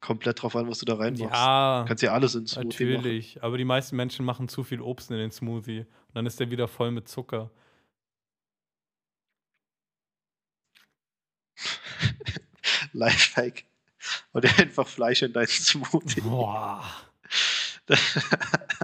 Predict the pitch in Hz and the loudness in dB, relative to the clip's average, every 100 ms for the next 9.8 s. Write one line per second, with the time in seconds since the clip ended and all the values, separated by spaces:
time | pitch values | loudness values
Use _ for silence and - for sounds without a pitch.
0 | - _ - - - 170 131 - - - | -10 _ -4 -2 0 0 2 2 0 -4
1 | - - - - - _ - - - - | -6 -2 -4 -4 -8 _ 6 6 6 -4
2 | - - - _ _ - - - - - | -8 -10 -20 _ _ -2 -2 -4 -8 -2
3 | 135 117 160 127 131 127 - 127 131 117 | 2 6 6 4 2 0 0 0 0 -2
4 | - 123 120 120 120 120 120 127 120 127 | 0 0 0 0 0 -2 -4 -4 -4 -4
5 | 127 131 - 135 131 - - - - - | -4 -4 -6 -8 -10 -12 -12 -12 -14 -18
6 | - - _ _ _ _ _ - 131 147 | -20 -20 _ _ _ _ _ -16 -6 -2
7 | 147 156 - 185 175 - 160 185 190 180 | -2 -2 -2 0 0 2 0 2 4 4
8 | 160 151 147 135 - - 175 - 226 220 | 4 4 4 4 0 -6 0 2 4 2
9 | 233 214 220 208 185 165 151 | 0 0 2 2 4 4 2